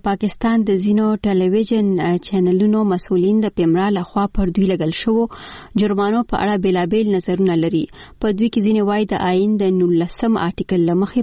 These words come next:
پر دوی یو لړ بندیزونه لګول شوي دي، خو ځینې نور بیا وایي د پیمرا جر-، ا، جرمانه دوی ته دا یادګیرنه هم ورکوي چې خپل خبرونه لا نور هم کره کړي. په دې اړه تفصیل زموږ د همکار په امیر ساحل نه اورو.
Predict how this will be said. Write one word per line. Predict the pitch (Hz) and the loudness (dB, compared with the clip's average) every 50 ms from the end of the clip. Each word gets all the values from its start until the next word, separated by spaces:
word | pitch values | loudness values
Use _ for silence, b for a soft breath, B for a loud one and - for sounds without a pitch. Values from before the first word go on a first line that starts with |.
| - | -2
پر | - 202 196 185 | 0 -2 0 0
دوی | 170 202 214 214 | 0 0 0 2
یو | 202 214 226 226 233 | 2 2 2 2 2
لړ | 214 208 196 | 2 0 0
بندیزونه | 190 202 190 180 175 180 175 180 208 220 208 | 0 0 0 0 2 2 0 0 0 0 0
لګول | 180 180 165 165 160 165 165 | 0 0 0 0 0 0 0
شوي | - - - 220 233 | -2 -2 -2 0 0
دي، | 220 254 | 0 -2
خو | 240 - - 240 226 | -2 -2 -2 -2 0
ځینې | 214 247 247 240 | 2 2 2 2
نور | 233 240 240 240 | 2 2 2 0
بیا | 220 202 214 208 208 | 0 0 0 0 0
وایي | 202 214 220 233 240 - B B B B B B B - | 0 0 0 0 -2 -2 B B B B B B B -4
د | 214 202 - | -2 -2 0
پیمرا | - 202 196 196 208 214 226 233 | 0 0 0 2 2 2 0 0
جر-، | 208 - 208 185 - - | 0 0 -2 -2 -2 -2
ا، | 202 196 190 185 190 190 | 0 0 2 2 2 0
جرمانه | 170 202 190 185 175 180 175 170 170 180 202 233 233 196 180 | 2 0 0 2 2 0 0 2 2 2 2 0 0 0 -2
دوی | 170 165 208 208 214 | -2 0 0 0 0
ته | 220 - 233 233 214 | 0 0 0 0 0
دا | 185 190 190 | 0 0 0
یادګیرنه | 196 190 180 175 180 - - 190 180 185 190 185 180 208 | 0 0 0 -2 -4 -2 -2 0 0 0 0 0 0 0
هم | 220 226 220 | 0 2 2
ورکوي | 196 170 175 - - 175 190 214 | 0 -2 -2 -2 -2 0 0 0
چې | - - 202 | -2 -4 -6
خپل | - - - 202 185 185 | -6 -4 -4 -2 -2 -2
خبرونه | - - 175 165 160 165 170 185 208 220 233 240 - B B B B B B B | -2 -4 -4 -2 -2 0 0 0 0 0 0 -2 -6 B B B B B B B
لا | - 185 180 175 175 | 0 0 2 2 2
نور | 175 185 185 190 | 2 2 0 0
هم | 180 190 196 185 180 | 0 -2 -2 -2 -2
کره | - - 180 180 180 | -2 -4 -2 -2 -2
کړي. | - - - - 175 - - - B B B B B B - | -4 -4 -2 -2 -2 -2 -4 -8 B B B B B B -2
په | 233 220 | -2 0
دې | 208 214 247 247 | 0 0 0 0
اړه | 233 226 | 0 -2
تفصیل | 202 - 185 - - - 220 | -2 -4 -6 -4 -2 -2 0
زموږ | 208 208 185 190 185 | 0 2 2 2 2
د | 180 | 2
همکار | 180 175 175 170 190 185 190 | 0 0 -2 -2 -2 -2 -2
په | 202 - 202 | -2 -2 0
امیر | 185 175 170 165 | 0 2 2 0
ساحل | 160 - - 170 170 175 185 - - | 0 -2 -4 -4 -2 -2 -2 -4 -4
نه | - - | -6 -8
اورو. | - - - - - - | -6 -6 -6 -8 -8 -10